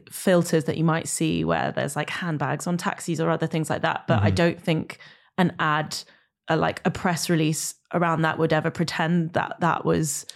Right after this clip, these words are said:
Speaker 1: this is a real ad that's running for a week
Speaker 2: Right.
Speaker 1: on these, on this inventory. And that was quite specific about it. So, um,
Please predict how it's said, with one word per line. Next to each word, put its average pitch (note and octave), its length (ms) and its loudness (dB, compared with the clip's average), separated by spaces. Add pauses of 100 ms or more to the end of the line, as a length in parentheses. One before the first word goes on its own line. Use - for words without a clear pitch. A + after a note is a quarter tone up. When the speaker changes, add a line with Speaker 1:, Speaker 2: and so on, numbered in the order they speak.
(260)
Speaker 1:
this A3 220 2
is G#3 80 2
a F#3+ 40 4
real F3 280 4
ad E3 240 0
that's E3+ 180 0
running E3 400 2
for F#3+ 220 0
a G3 80 6
week E3+ 260 6
Speaker 2:
Right. G2 220 0
Speaker 1:
on D#3+ 160 2
these, E3 420 2
on E3+ 180 2
this F3 220 2
inventory. D#3 800 0 (420)
And D#3 240 2
that D3+ 80 0
was - 160 -2
quite - 280 -4
specific - 680 -2 (300)
about D3 320 0
it. - 160 -4
So, D#3+ 340 2
um, D#3 380 0